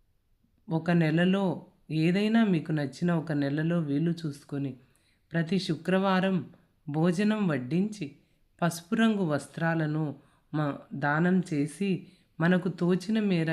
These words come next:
ఎంతో కొంత డబ్బు సహాయం అందించడం ద్వారా మనము లక్ష్మీదేవి అనుగ్రహానికి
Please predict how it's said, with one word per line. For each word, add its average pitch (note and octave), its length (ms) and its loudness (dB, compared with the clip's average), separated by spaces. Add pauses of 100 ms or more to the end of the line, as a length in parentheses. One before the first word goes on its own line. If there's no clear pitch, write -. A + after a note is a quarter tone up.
ఎంతో C#3+ 360 -4
కొంత D#3+ 440 -4 (600)
డబ్బు C#3+ 380 -4
సహాయం D#3+ 680 0
అందించడం D#3+ 720 -2
ద్వారా C#3 400 -4 (580)
మనము D3+ 420 0 (440)
లక్ష్మీదేవి G3 840 4
అనుగ్రహానికి D3 960 -2